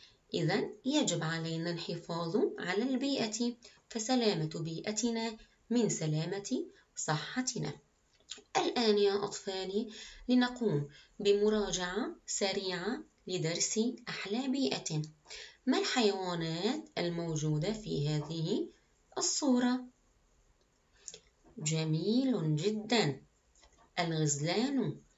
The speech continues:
والثيران والأرنب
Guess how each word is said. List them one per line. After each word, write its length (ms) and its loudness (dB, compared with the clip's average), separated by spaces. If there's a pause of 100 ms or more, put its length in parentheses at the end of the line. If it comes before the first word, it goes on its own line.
(360)
والثيران 1200 0 (920)
والأرنب 1000 2